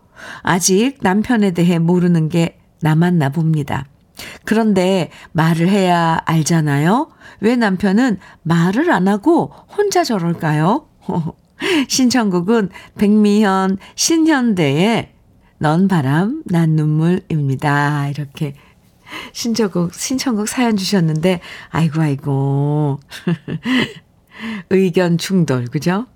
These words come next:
그리고 또 사십 년을 살아도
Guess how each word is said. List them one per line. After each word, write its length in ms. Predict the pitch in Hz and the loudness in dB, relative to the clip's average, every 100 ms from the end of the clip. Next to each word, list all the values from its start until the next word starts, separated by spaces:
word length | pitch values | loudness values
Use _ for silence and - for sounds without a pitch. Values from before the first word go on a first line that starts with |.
| _ _ _ _ - | _ _ _ _ -10
그리고 220 | 175 160 | -4 -4
또 240 | 156 180 165 | -2 -2 -2
사십 920 | - - - - - - - 247 254 | -8 -12 -12 -12 -12 -6 -2 0 2
년을 260 | 302 294 269 | 2 2 0
살아도 800 | 254 277 226 233 247 220 151 | 0 0 0 2 2 2 0